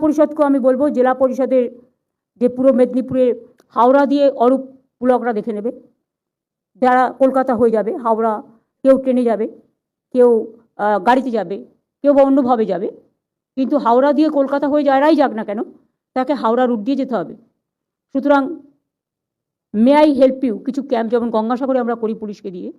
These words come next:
প্রত্যেকটা পুলিশ স্টেশনের আন্ডারে কিছু may I help you ক্যাম্প থাকবে, কিছু জল থাকবে, পিএইচই এই জলটা অ্যারেঞ্জমেন্ট করবে যারা যাবেন, আর দু একটা মেডিকেল ক্যাম্পও থাকবে, মানে প্রাইমারি ট্রিটমেন্টের জন্য, আর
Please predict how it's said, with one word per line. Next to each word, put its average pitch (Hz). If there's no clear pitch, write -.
প্রত্যেকটা 285
পুলিশ 269
স্টেশনের 269
আন্ডারে 226
কিছু 269
may 247
I -
help 226
you 247
ক্যাম্প 214
থাকবে, 196
কিছু 262
জল 262
থাকবে, 180
পিএইচই 254
এই 226
জলটা 214
অ্যারেঞ্জমেন্ট 196
করবে 202
যারা 220
যাবেন, 214
আর 262
দু 254
একটা 302
মেডিকেল 277
ক্যাম্পও 233
থাকবে, 185
মানে 254
প্রাইমারি 302
ট্রিটমেন্টের 226
জন্য, 160
আর 247